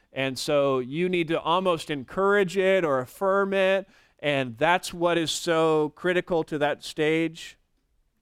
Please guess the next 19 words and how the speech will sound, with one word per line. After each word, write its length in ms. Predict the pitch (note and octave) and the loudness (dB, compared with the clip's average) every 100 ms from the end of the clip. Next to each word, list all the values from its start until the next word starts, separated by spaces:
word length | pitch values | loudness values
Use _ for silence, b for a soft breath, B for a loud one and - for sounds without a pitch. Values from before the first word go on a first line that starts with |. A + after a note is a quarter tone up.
| _ _ | _ _
You 80 | C#3 | -2
know, 100 | D#3 | -2
sometimes 720 | D3 F#3+ G#3+ A3+ G3 G3 F3+ | 0 0 -2 0 0 0 -2
teens 460 | - F#3+ E3+ E3+ C3+ | -8 -4 -2 -4 -4
do 240 | C#3+ G#3+ | -4 -2
rebel, 500 | A3+ D#3+ A2 F2 - _ _ _ _ - | 0 -2 -2 -6 -8 _ _ _ _ -2
and 200 | D#3 D#3 | -2 0
they 180 | E3 E3+ | 0 0
have 480 | E3 F3+ F3 D3 D#3 | 2 2 2 -2 -8
more 340 | D#3+ F#3 G3+ | 0 2 2
freedom 600 | - G3 A3 G#3 D3 G#2 b b b | -2 -4 -2 0 -2 -6 b b b
such 420 | - - F#3 - | -8 -2 -2 -2
that 200 | F3+ E3+ | -4 -2
that 200 | E3 D3+ D3+ | -2 -2 -2
rebellion 640 | D3+ D3+ E3 F3+ F3 E3 | -2 0 2 2 0 -2
can 280 | F3 D#3 D3+ | -4 -4 -6
be 300 | B2+ F3+ G3+ | -6 -4 -2
more 260 | F#3+ F#3+ | 2 0
pronounced. 760 | F#3+ F#3 E3 D#3 G2+ - - | 0 -2 0 0 -2 -8 -20